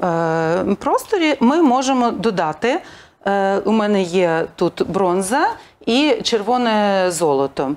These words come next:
І, е, можемо ще додати коричневого для контрасту.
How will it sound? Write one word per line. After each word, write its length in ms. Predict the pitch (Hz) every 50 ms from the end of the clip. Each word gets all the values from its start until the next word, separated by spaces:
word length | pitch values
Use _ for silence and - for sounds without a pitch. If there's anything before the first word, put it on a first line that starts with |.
| - - - - - - _ - -
І, 280 | 226 226 262 285 302 285 277
е, 500 | - - 214 220 208 208 214 208 202 202
можемо 340 | 214 240 277 285 285 247
ще 200 | 233 - - 254
додати 460 | 214 196 208 175 202 220 247 240 240 220
коричневого 680 | - 226 220 214 214 208 - - 254 269 262 240 233 208
для 360 | 165 - 202 202 208 208 208
контрасту. 680 | 208 - 202 190 - 170 147 123 117 - - - 156 123